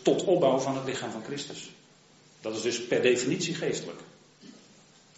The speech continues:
"Ja, maar als ik nou de koffie schenk, als er 's avonds, eh, een bijbelkring bij mij thuis is," kan je ook trouwens doen, je huis openstellen voor een bijbelkring, is ook misschien een stukje dienst.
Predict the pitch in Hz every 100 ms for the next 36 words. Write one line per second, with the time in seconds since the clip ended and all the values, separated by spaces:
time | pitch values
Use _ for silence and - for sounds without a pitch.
0 | - - - _ _ - 180 - _ 123
1 | 123 131 135 131 127 131 120 120 165 139
2 | - - 110 - - - - - - -
3 | 104 98 - 110 107 104 - 110 101 98
4 | 104 101 131 113 113 107 107 104 101 110
5 | 101 92 127 - - - - 180 175 196
6 | 190 151 120 117 107 104 170 - - -
7 | - 143 - 123 135 151 - 101 87 85
8 | 98 117 151 156 - 107 98 101 - 101
9 | 92 -